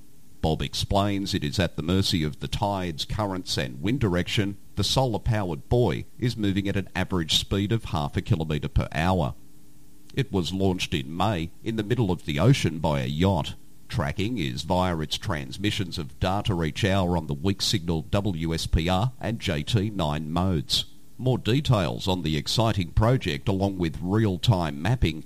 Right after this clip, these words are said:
is available online. The U R L is in the text edition of this broadcast. Data sent hourly has had the buoy travelling at one point two one kilometres per hour in a nor-nor'east direction,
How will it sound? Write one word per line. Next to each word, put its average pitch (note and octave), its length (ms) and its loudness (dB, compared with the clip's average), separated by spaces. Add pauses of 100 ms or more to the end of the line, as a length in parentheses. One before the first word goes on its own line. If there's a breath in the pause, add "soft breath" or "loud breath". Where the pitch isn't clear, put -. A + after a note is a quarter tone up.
is A#2 160 -2
available A#2 600 2
online. E2 720 0 (160)
The D2 80 -2
U C#2+ 240 -2
R D2 220 0
L A2+ 180 2
is F#2+ 100 0
in F2+ 140 2
the D2+ 180 -2
text - 360 -2
edition G#2 340 -2
of G2+ 160 -6
this E2 180 -2
broadcast. F#2 760 0 (200)
Data E2 400 4
sent F2 400 0
hourly F2 460 2 (240)
has G#2 140 0
had C#3 200 4
the A2 80 -2
buoy F2 400 2
travelling A2 540 0
at A2+ 120 -4
one F2+ 300 -2
point E2+ 320 0
two F#2 240 2
one D#2+ 240 -2
kilometres F2+ 540 0
per - 140 -2 (100)
hour F2+ 400 2 (160)
in G2 160 -2
a - 20 0
nor-nor'east F#2+ 800 2
direction, E2+ 600 2